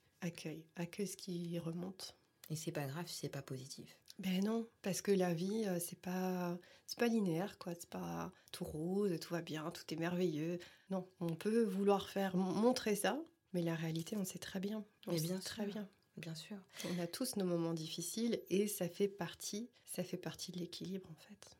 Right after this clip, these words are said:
Speaker 2: Tout à fait. Quelle clé tu peux nous donner ? Parce qu'en tant que professionnel de la beauté ou même pour les particuliers, on est dans une vie où vraiment les réseaux sociaux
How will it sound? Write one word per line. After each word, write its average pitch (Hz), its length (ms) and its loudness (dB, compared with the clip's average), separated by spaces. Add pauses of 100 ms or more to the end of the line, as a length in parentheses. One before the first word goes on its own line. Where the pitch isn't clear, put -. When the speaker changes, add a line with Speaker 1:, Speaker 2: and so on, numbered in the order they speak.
(480)
Speaker 2:
Tout - 200 -12
à - 20 -10
fait. 180 240 -16 (560)
Quelle 277 240 0
clé 330 200 0
tu 233 140 0
peux 208 140 0
nous 190 120 4
donner ? 196 300 2
Parce 196 180 -4
qu'en 170 160 -4
tant 208 140 0
que 220 100 0
professionnel 180 500 0
de 165 80 2
la 147 140 0
beauté 170 280 -2
ou 208 80 0
même 170 320 0
pour - 180 -10
les 160 80 -2
particuliers, 175 800 -6 (180)
on 160 160 0
est 190 80 2
dans 170 200 0
une 156 260 4
vie 170 360 -2 (200)
où 156 240 0
vraiment 160 300 0
les 180 120 0
réseaux 156 280 2
sociaux 160 480 -6